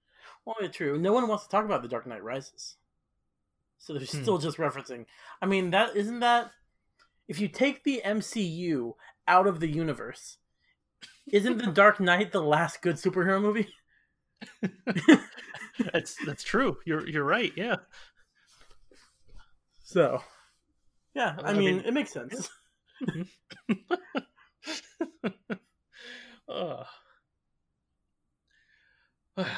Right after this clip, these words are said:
Speaker 2: All right. Um, I think I'm good. Tony, you have anything else?
Speaker 1: Uh, no, just, uh, gotta rate the episode.
Speaker 2: Sounds good. All right, Tony, how many, um, bats would you rate this episode out of five?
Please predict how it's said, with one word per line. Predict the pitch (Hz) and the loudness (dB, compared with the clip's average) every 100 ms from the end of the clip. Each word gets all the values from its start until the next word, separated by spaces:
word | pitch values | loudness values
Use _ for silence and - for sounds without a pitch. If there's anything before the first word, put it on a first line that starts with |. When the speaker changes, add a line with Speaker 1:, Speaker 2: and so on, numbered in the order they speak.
| - - _ _ | -10 -16 _ _
Speaker 2:
All | - 156 | -4 -2
right. | 135 123 - _ | 0 -2 -8 _
Um, | 160 180 180 170 165 - _ _ _ _ _ - | -4 -2 -2 -4 -10 -16 _ _ _ _ _ -4
I | |
think | 196 302 | -2 0
I'm | 294 262 | 0 0
good. | 302 190 - | -2 -4 -4
Tony, | 185 190 294 - | -4 -4 -6 -6
you | |
have | 202 | -4
anything | 208 202 214 | -4 -4 -6
else? | 247 - - _ _ _ _ _ _ - | -6 -8 -18 _ _ _ _ _ _ -4
Speaker 1:
Uh, | 220 | -2
no, | 269 262 370 | 2 2 2
just, | 247 226 - | 0 -2 -2
uh, | 190 | -2
gotta | 180 165 175 | -2 2 4
rate | 175 185 | 4 2
the | 214 | 2
episode. | 214 - 147 147 _ _ _ - - - | 2 0 -2 -2 _ _ _ -20 -20 -20
Speaker 2:
Sounds | - 143 139 151 | -10 -4 -4 -4
good. | 147 180 151 | 0 0 4
All | 175 | 2
right, | 165 | 2
Tony, | - 165 160 156 - - | 0 -4 -4 -6 -16 -20
how | - 190 | -2 -2
many, | 208 208 196 190 185 180 - _ _ _ - | 0 0 2 2 0 -4 -12 _ _ _ -4
um, | 147 139 131 127 131 _ | 0 0 0 -6 -14 _
bats | 135 127 139 135 - - - | -8 -4 -4 -6 -10 -10 -10
would | 165 139 | -8 -6
you | 131 127 | -4 -4
rate | 120 123 123 | -2 -4 -4
this | 127 123 | -8 -8
episode | 117 117 - - _ | -8 -12 -14 -18 _
out | - 123 | -10 -10
of | 120 | -10
five? | - - | -14 -16